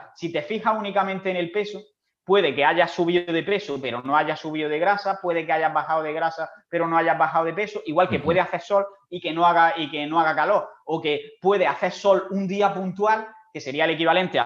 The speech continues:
Speaker 1: por ejemplo, que subas de peso un día puntual, pero que luego durante la semana entera haga frío y esté lloviendo, que sería el
Speaker 2: Ujú.
Speaker 1: equivalente a que en realidad estés bajando siempre de peso y te hayas pesado ese día, ¿y por qué has bebido más agua? ¿Por qué has hecho caca?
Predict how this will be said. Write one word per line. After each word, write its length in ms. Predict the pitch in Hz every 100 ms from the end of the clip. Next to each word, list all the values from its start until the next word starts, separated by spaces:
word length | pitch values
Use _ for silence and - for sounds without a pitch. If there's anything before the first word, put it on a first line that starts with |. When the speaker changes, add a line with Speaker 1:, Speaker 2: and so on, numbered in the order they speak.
| 117
Speaker 1:
por 120 | 120
ejemplo, 280 | 120 165 135
que 160 | 117 117
subas 280 | 160 156
de 80 | 156
peso 260 | 156 160 165
un 100 | 165
día 200 | 165 170
puntual, 440 | 175 - 196 202 202 -
pero 200 | 170 170
que 100 | 170
luego 240 | 180 214
durante 440 | 185 165 156 - 147
la 220 | 151 139
semana 460 | - 151 156 202 208
entera 440 | 196 226 214 220 - _ _ _
haga 320 | - 185 180 160
frío 340 | 190 202 208
y 80 | 180
esté 180 | - 175
lloviendo, 520 | 160 156 175 117 104
que 80 | 110
sería 300 | 123 131 143
el 60 |
Speaker 2:
Ujú. 60 | 147
Speaker 1:
equivalente 420 | 151 151 160 170
a 60 | 160
que 60 |
en 80 | 143
realidad 300 | 143 135 156
estés 200 | 160 165
bajando 340 | 165 170 170 165
siempre 280 | 170 170
de 100 | 165
peso 220 | 160 180 180
y 60 |
te 80 | 170
hayas 180 | 175 175
pesado 360 | 170 160 170
ese 200 | 165 170
día, 280 | 170 185 180 180 _ _
¿y 80 | -
por 200 | 135 135
qué 60 | 165
has 120 | 160
bebido 260 | 170 170 170
más 220 | 151 156
agua? 340 | 135 104 101
¿Por 200 | 123 123
qué 80 | 123
has 140 | 160 170
hecho 180 | 165 143
caca? 400 | 156 156 131